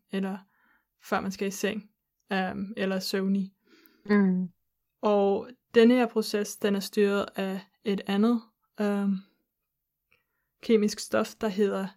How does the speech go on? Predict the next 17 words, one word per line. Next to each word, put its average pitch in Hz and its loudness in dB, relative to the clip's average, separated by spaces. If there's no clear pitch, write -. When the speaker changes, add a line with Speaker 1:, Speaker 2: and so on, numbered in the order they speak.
Speaker 1:
adenosine. 226 0
Speaker 2:
Ja, 202 -6
jeg - 0
Speaker 1:
Adenosin. 165 6
Speaker 2:
oversætter 175 4
til, - 2
at, 175 -4
ja, 185 4
lige 180 8
netop. 190 0
<laughs> - -8
Speaker 1:
Øhm, 220 4
og 208 6
det, 247 4
der 240 4
sker, 226 0
er, 214 0